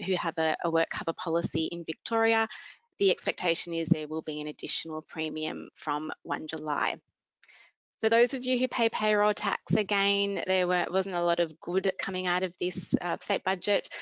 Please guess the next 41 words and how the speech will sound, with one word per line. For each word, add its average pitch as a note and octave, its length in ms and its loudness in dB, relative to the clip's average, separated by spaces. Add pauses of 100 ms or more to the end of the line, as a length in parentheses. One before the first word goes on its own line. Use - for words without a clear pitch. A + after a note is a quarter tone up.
(180)
The G#3+ 140 4
only A#3 340 2 (240)
positive A3+ 480 0
news A3 240 2
is - 120 -2
for - 120 -4
small G#3 400 2
business, G#3 640 -2
with G3+ 200 0
an F#3+ 80 -2
increase F#3+ 440 -2
in F#3 100 2
the F3+ 100 -2
tax-free F3+ 520 -4
threshold F3 580 -2
from F3+ 160 -6
one E3 200 -2
July E3 280 0
twenty D#3+ 420 -6
twenty-four. A3+ 920 2 (420)
So G3 300 2
the G3 80 0
threshold - 420 0
will F#3 120 4
increase F#3 440 0
to - 80 -4
nine F3 240 0
hundred F3 320 -6
thousand E3 460 0
dollars, E3+ 580 -2 (320)
um, F#3 200 0
which A3 120 2
is A3+ 120 2
bringing C4 360 4
it - 140 2
closer G#3 360 4
into F#3+ 340 -2
line F3+ 360 0
to F#3+ 260 0
other F3+ 200 0
jurisdictions. G#3 1040 0